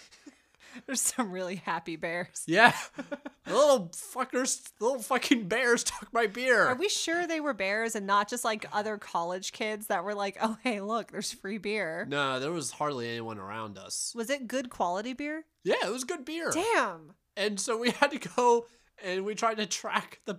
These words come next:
Speaker 2: bear down to, and we managed to, like, kinda track the footprints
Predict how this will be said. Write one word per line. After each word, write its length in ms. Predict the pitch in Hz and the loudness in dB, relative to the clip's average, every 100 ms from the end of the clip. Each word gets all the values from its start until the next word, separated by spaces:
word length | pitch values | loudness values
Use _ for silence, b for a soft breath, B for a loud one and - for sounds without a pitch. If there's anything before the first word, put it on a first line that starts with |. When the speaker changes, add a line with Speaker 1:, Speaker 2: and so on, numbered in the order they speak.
| - | -4
Speaker 2:
bear 220 | 190 214 | -2 -2
down 560 | 190 170 165 151 156 170 B B B | -2 2 2 2 -2 -6 B B B
to, 160 | 220 - - _ | -16 -16 -20 _
and 100 | 185 | -6
we 180 | 196 208 160 _ - | -4 -4 -8 _ -8
managed 320 | 202 208 - | -4 -4 -4
to, 60 | |
like, 160 | 196 165 | -6 -6
kinda 220 | - 190 | -6 -6
track 400 | 156 - 175 175 | -8 -6 -6 -6
the 100 | - | -8
footprints 600 | - 190 - 160 156 - | -12 -12 -10 -8 -6 -6